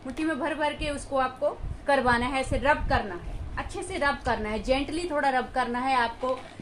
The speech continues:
ये तो मैंने थोड़ा सा चना लिया था, आपको बहुत ज़्यादा लेना है थोड़ा, और अच्छे से उसको चने और राजमा को आपने रब करना है। तो ओटी आप यहाँ से start करोगे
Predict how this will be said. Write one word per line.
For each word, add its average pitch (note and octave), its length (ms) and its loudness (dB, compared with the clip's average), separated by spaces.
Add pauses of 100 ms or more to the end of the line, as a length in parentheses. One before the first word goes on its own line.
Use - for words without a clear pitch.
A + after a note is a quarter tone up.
(160)
ये C4+ 60 0
तो D4+ 100 -2
मैंने D4+ 180 -2
थोड़ा C4+ 300 2
सा E4 120 2
चना C#4 260 0
लिया C4 240 0
था, C4+ 100 2
आपको C4 280 2
बहुत A#3+ 240 -2
ज़्यादा B3 280 2
लेना B3 260 0
है B3+ 180 -4
थोड़ा, B3+ 180 4
और C4+ 100 4
अच्छे D4 360 -6
से F#4+ 120 -4
उसको F4 280 -4
चने D4 400 -2
और B3+ 180 4
राजमा B3+ 360 4
को C4+ 100 0
आपने B3+ 440 0
रब A3+ 340 2
करना D3 240 -10
है। - 280 -10 (520)
तो D#4 80 0
ओटी E4+ 400 2
आप F4+ 240 8
यहाँ C#4+ 300 0
से F4+ 140 -4
start C4+ 300 2
करोगे C#4 480 -2